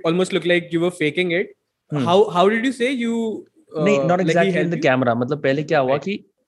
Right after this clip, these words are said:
Speaker 2: हमने स्टार्ट करा, तो उसने कहा, "ठीक है, तू normally बातें बता मुझे क्या क्या है।" वो मुझसे कुछ क्वेश्चंस पूछ रहा था generally, क्योंकि हम स्कूल फ्रेंड्स भी है ना, है ना? अम,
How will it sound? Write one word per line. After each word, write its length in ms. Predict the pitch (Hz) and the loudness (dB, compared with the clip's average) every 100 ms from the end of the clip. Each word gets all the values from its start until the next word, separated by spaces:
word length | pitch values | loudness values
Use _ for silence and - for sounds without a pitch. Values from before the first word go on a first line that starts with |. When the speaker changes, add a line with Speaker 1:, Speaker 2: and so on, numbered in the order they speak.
| _ _ _ 127 | _ _ _ -2
Speaker 2:
हमने 200 | 147 151 | 0 0
स्टार्ट 300 | 156 143 135 | 4 2 4
करा, 180 | 120 | 0
तो 80 | 110 | 0
उसने 200 | 131 147 | -2 0
कहा, 100 | 160 | 0
"ठीक 140 | 156 160 | 0 -2
है, 80 | |
तू 60 | 175 | 0
normally 340 | 147 127 156 | 0 2 2
बातें 300 | 139 120 123 | 0 2 2
बता 220 | 123 117 120 | 0 2 2
मुझे 200 | 117 120 | 0 2
क्या 120 | 113 | 2
क्या 120 | 120 | 4
है।" 40 | |
वो 60 | 151 | 2
मुझसे 180 | 180 208 | 2 0
कुछ 140 | 190 | 0
क्वेश्चंस 300 | 175 147 156 | 2 2 0
पूछ 180 | 123 117 | -2 -4
रहा 80 | 117 | -2
था 40 | |
generally, 280 | 120 120 113 | 0 0 0
क्योंकि 160 | 127 147 | 0 0
हम 180 | 143 - | -2 -8
स्कूल 280 | - 143 131 | -2 0 2
फ्रेंड्स 280 | 135 127 | 2 2
भी 120 | 120 110 | 0 0
है 60 | |
ना, 80 | 127 | -4
है 140 | 135 | -2
ना? 120 | 131 165 _ _ _ _ _ 120 | -4 -4 _ _ _ _ _ 2
अम, 320 | 123 120 | 4 4